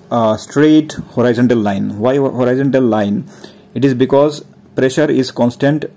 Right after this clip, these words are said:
Um, as the s-, s-, system changes from state one to two, there will be no change in pressure, but volume will be changing. Now if I use this logic in the main e-, equation, uh, I can write, uh, the, the same formula. Now here,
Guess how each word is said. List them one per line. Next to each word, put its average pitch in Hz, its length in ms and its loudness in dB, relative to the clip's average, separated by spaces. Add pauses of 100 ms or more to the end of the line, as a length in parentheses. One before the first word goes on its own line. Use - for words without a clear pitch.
(280)
Um, 110 460 -2
as 117 200 -4
the 139 100 4
s-, - 160 -6
s-, - 440 -10
system 135 360 -2
changes 131 400 2
from 123 340 -2
state 127 260 2
one 123 260 2
to 139 60 2
two, 123 280 2
there 113 180 2
will 120 60 0
be 123 80 2
no 127 180 2
change 123 300 2
in 127 160 2
pressure, 117 360 -2
but 117 220 0
volume 135 440 2
will 131 140 2
be 135 140 2
changing. 104 460 -4 (760)
Now 139 220 2
if 135 160 0
I 156 40 4
use 143 520 4
this 147 240 2
logic 123 340 0
in 123 120 2
the 123 160 2
main 120 260 2
e-, 113 140 -2
equation, 120 500 -2 (880)
uh, 113 360 -2
I 110 100 0
can 127 160 2
write, 135 340 0 (260)
uh, 117 260 2
the, 117 100 0
the 113 240 2
same 135 240 0
formula. 127 480 0 (760)
Now 123 160 0
here, 143 380 0